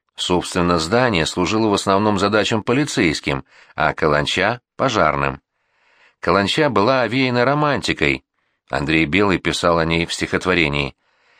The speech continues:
«Людей оповещает, что где-то там пожар, медлительно взвивает в туманы красный шар».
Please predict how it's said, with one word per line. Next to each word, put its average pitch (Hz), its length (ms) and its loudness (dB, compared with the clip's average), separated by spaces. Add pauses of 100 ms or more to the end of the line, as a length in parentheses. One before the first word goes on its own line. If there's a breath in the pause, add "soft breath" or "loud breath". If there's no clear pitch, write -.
(180)
«Людей 135 540 0
оповещает, 107 880 0 (140)
что - 360 0
где-то 87 480 0
там 113 400 0
пожар, 120 640 0 (420 soft breath)
медлительно 143 800 0
взвивает 131 800 -2 (280 soft breath)
в - 120 -18
туманы 131 760 0
красный 113 540 0
шар». 76 400 0